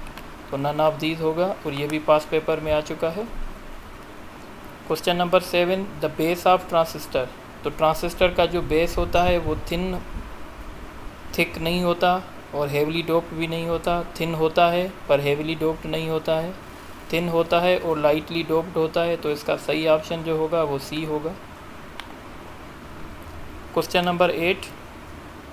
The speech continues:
"For working of transistor which of the following is true?" Transistor की working के लिए क्या सही है? तो मैंने बताया था base emitter, emitter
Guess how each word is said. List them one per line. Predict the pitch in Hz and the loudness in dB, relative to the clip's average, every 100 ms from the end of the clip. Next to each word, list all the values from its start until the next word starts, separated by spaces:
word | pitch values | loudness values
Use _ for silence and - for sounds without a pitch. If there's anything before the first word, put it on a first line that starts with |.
| - - - - - | -16 -16 -16 -14 6
"For | 151 156 156 | 10 10 10
working | 165 165 190 202 226 - | 4 4 0 0 -4 6
of | 165 | 6
transistor | 165 - 165 165 170 175 185 185 | 6 6 4 4 -2 2 4 6
which | 170 151 | 2 2
of | 170 | 2
the | 170 175 | 4 2
following | - 160 160 175 165 | 8 8 8 2 0
is | 160 - | -4 -6
true?" | 160 156 131 - - - - - - - - | 0 0 0 -8 -8 -6 -8 -10 -12 -10 4
Transistor | 160 165 185 - 190 | 4 4 -2 4 4
की | 190 190 | 4 2
working | 170 170 180 185 | 4 4 2 2
के | 175 | 2
लिए | 175 180 185 | 4 4 4
क्या | 180 175 165 | 6 10 10
सही | 165 139 131 | 8 0 0
है? | 127 135 | -2 -2
तो | 143 | -4
मैंने | 147 151 | -2 0
बताया | 151 147 160 165 | 0 4 4 4
था | 175 | 4
base | 170 - 160 160 - | 2 2 0 0 -6
emitter, | 165 170 170 185 190 - - - - - - - - | -4 -4 2 2 2 -8 -16 -16 -14 -14 -14 -14 -6
emitter | 165 170 180 180 | -2 0 4 2